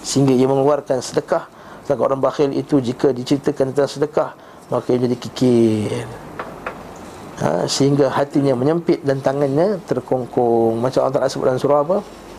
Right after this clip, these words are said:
"Inna balawnahum kama balawna ashabal jannah id aqsamu la yasrimunnaha musbihin." Kan pasal orang yang ahli ladang tersebut,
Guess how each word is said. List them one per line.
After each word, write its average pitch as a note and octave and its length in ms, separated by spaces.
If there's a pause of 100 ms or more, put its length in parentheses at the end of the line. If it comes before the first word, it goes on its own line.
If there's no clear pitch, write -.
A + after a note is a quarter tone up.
(1900)
"Inna C3 400
balawnahum C3 800
kama B2+ 320
balawna B2+ 720
ashabal B2 640
jannah B2+ 320 (480)
id D3+ 160
aqsamu C#3 480
la C#3+ 160
yasrimunnaha C3+ 560
musbihin." B2+ 560 (1040)
Kan G3 240
pasal C3+ 320
orang C3+ 240
yang C3 140 (340)
ahli C3 480 (640)
ladang C3 480
tersebut, A2 320